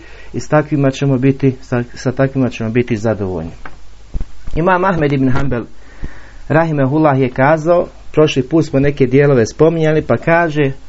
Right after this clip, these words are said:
"Osnove ili temelji sunneta", a kad se kaže sunnet, kazali smo se, misli na akidu. Suneta kaže čvrsto pridržavanje za ono na čemu su bili ashabi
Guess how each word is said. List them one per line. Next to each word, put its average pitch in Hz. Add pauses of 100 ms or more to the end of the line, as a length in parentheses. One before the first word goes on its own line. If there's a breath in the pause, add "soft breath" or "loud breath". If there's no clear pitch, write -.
(320)
"Osnove 147 (160)
ili 127
temelji 160
sunneta", 131 (360 loud breath)
a 117
kad 123
se 131
kaže 131
sunnet, 160
kazali 139
smo 123
se, 120
misli 131
na 113
akidu. 104 (600)
Suneta 160
kaže 160 (100)
čvrsto 196 (360 loud breath)
pridržavanje 151
za 135
ono 180
na 139
čemu 185
su 131
bili 143
ashabi 165